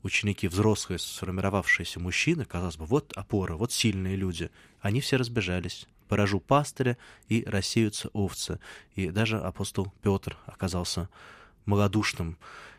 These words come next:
и предал Господа трижды, как мы читаем в Евангелии. И вот немногие понимают, зачем Господь входит в Иерусалим. Он входит, чтобы отдать свою жизнь за нас. Он входит для того, чтобы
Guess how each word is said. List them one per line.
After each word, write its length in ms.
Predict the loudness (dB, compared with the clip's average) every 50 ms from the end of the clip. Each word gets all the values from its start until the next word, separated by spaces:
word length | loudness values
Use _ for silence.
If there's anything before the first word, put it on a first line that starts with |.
| _ _
и 180 | -2 -2 -2 -2
предал 500 | -2 0 2 2 2 2 0 -2 -2 -6 -4
Господа 420 | -4 -2 -2 -2 -4 -4 -6 -4
трижды, 380 | -6 -4 -4 -4 -4 -4 -6 -6
как 200 | -6 -6 -6 -4
мы 240 | -4 -4 -2 -4 -6 -10 -16 _ _ -14 -6
читаем 320 | -6 -2 -2 0 0 0
в 40 | -2
Евангелии. 520 | -2 -2 0 0 -2 -2 -4 -4 -4 -4 -6 -8 -14 _ -20 _ _ _ _ _ _ _ _ _ 2
И 80 | 4 6
вот 320 | 8 6 6 4 0 -8 -20 -18 -18 -18 -18 -18 -18 -20 -20 _ _
немногие 680 | 4 6 8 8 8 8 8 10 8 8 8 4 0 0
понимают, 680 | 2 0 2 2 4 4 4 4 2 0 -2 -4 -8 -16 -20 _ _ _ _ -4
зачем 500 | 2 6 6 6 8 8 8 8 8 8
Господь 360 | 4 2 0 0 -2 -2 -2
входит 300 | -4 -4 -4 -4 -4 -6
в 40 | -6
Иерусалим. 500 | -8 -6 -4 -4 -4 -2 -2 -4 -4 -4
Он 160 | -2 -2 -2
входит, 360 | 0 2 4 4 4 4 2
чтобы 420 | 0 0 0 0 0 0 -2 -4 -2 -2
отдать 380 | -2 -2 0 2 2 2 2 2
свою 400 | -2 -4 0 2 2 4 4 2
жизнь 320 | 2 2 2 2 2 0
за 160 | 0 0 0
нас. 200 | 0 -2 -2 -2
Он 60 | -4 -4
входит 360 | -4 0 2 4 4 4 2
для 100 | 0 0
того, 240 | 0 2 2 2 0
чтобы 360 | -2 -4 -2 0 0 0